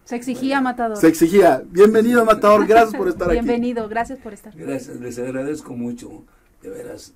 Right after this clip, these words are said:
Speaker 3: este esfuerzo que han hecho por lograr que el programa tenga ya un año de vida y tenga tantos, este, adeptos. Yo creo que tendrán ustedes ya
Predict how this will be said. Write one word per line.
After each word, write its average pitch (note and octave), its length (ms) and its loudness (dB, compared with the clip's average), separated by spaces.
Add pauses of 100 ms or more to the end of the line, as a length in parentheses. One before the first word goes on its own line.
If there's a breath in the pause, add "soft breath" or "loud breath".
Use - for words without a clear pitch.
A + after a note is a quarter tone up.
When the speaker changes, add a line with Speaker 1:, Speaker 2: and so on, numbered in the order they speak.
(120)
Speaker 3:
este - 260 -20
esfuerzo G2+ 480 -18
que F#2+ 120 -20
han F#2 100 -18
hecho F#2+ 260 -20
por F#2 260 -20
lograr E2+ 360 -20
que - 100 -20
el - 80 -20
programa F2 400 -20 (100)
tenga F2+ 240 -20
ya F#2 200 -20
un F#2 160 -18
año F#2 240 -18
de F2+ 100 -20
vida G2+ 320 -18 (1040)
y A#2 120 -16
tenga A#2+ 400 -12
tantos, A#2+ 500 -14
este, G#2 400 -14
adeptos. A#2+ 540 -12
Yo B2 120 -14
creo B2 200 -14
que A#2+ 320 -4
tendrán A#2+ 360 -12
ustedes A#2 400 -14
ya G#2+ 440 -16